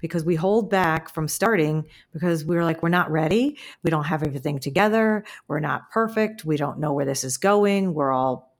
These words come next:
you know, jumbled and freaking out, just, just start, get it going, you know? And, and once you get momentum going, usually, you know, it, you start to flow a little bit better. And then whatever happens from there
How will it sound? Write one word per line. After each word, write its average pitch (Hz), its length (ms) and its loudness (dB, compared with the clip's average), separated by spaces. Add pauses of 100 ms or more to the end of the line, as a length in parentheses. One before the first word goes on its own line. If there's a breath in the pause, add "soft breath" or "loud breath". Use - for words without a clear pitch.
you 147 80 -6
know, 117 180 -8
jumbled 190 560 2
and 131 180 -2
freaking 185 380 -2
out, 165 340 0 (260 loud breath)
just, 208 320 -4 (420)
just 220 240 -2
start, - 560 -2
get 226 120 2
it 233 120 -4
going, 294 420 0 (180)
you 175 120 -4
know? 170 180 0
And, 190 260 2
and 190 280 0
once 247 200 -2
you 269 60 0
get 262 120 0
momentum 202 500 2
going, 160 420 0
usually, 165 680 2 (800 loud breath)
you 170 80 -4
know, 165 320 -2 (540)
it, - 180 -6
you 185 200 2
start 190 260 0
to 180 80 -4
flow 226 340 4
a 180 60 4
little 147 180 2
bit 147 140 -4
better. 160 220 0
And 165 140 4
then 196 140 4
whatever 226 300 2
happens 254 580 0
from 240 220 0
there 254 440 0